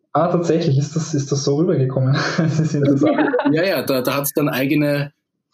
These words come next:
Speaker 3: hat's dann eigene Wirtschafts-, äh, mo-, da haben sich eigene Wirtschaftsmodelle aufgetan, wie die Leute dann beschäftigt werden in der Freizeit. Also so wurde es zumindest transportiert.
Speaker 1: <laughs>
Speaker 3: Du kannst natürlich, äh, sagen, ob das Humbug war oder nicht.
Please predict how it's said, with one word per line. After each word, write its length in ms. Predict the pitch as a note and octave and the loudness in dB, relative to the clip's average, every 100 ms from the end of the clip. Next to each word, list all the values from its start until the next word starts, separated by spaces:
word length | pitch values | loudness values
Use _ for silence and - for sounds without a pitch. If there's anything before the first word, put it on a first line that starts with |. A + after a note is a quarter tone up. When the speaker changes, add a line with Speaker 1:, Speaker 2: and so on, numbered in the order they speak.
| - - _ - | -20 -20 _ -10
Speaker 3:
hat's 240 | C3+ C#3+ | -4 -2
dann 140 | C#3 C3 | -2 -2
eigene 840 | C3 C3 C#3 C3 C3 C3 B2+ B2 | -2 -2 0 2 2 0 0 -2
Wirtschafts-, 720 | C3 E3 - C#3+ C3 - - - | 0 -2 -2 -2 -2 -4 -4 -2
äh, 420 | B2 B2 B2+ B2 B2+ A#2+ - - - _ _ _ | 0 0 0 -2 -4 -10 -10 -10 -10 _ _ _
mo-, 180 | - C3 - | -2 -2 -4
da 80 | C3+ | -4
haben 80 | C3 | -2
sich 200 | B2+ C3+ | -2 -2
eigene 280 | C3 C#3 B2 | 0 2 2
Wirtschaftsmodelle 1000 | C#3+ D3 D3 - C3+ C3 B2+ C3+ C3+ B2 | 2 0 -2 0 0 2 0 2 0 -2
aufgetan, 920 | A#2+ B2 - C3+ - A#2+ A#2+ C3+ C3+ | -4 -4 -2 -4 -4 -2 0 2 2
wie 320 | A#2+ B2+ D3 D3 | 0 0 0 0
die 100 | D3 | 0
Leute 380 | A#2+ C#3 D3 | 2 0 0
dann 180 | C#3 C3+ | 0 0
beschäftigt 640 | C3+ - B2 D3+ - C3+ - | 0 0 -2 -4 -2 -4 -2
werden 340 | B2+ B2 B2 | -2 0 0
in 160 | A2 A#2+ | 0 0
der 100 | A#2+ | -2
Freizeit. 600 | - G2+ A#2+ - - - _ | -6 -6 -6 -8 -14 -14 _
Also 200 | - A#2+ - - - | -6 -4 -6 -10 -6
so 200 | - C#3+ | -2 2
wurde 200 | C#3+ C#3 | 2 2
es 100 | C#3+ | 0
zumindest 360 | C#3 C#3 C3 | 2 2 2
transportiert. 600 | - A#2+ - A#2+ - C3+ | 0 -2 0 0 2 2
Speaker 1:
<laughs> 220 | - C#3+ - A#2+ - | 2 -4 -2 -4 -2
Speaker 3:
Du 80 | - B2+ - | 0 0 2
kannst 40 | |
natürlich, 520 | B2+ C3 - A#2 A#2+ - - - - _ - - - | -2 -2 -2 0 0 -2 -12 -18 -20 _ -16 -12 -6
äh, 320 | C3 A#2 C#3 | -4 -2 0
sagen, 320 | - A2+ A#2 | 0 0 0
ob 120 | A#2+ | 0
das 200 | A#2 A#2 | 0 -2
Humbug 360 | - C3+ B2 A2+ | 0 2 2 0
war 180 | G#2+ G2+ | 0 -2
oder 120 | G2+ | -2
nicht. 180 | G#2+ | -4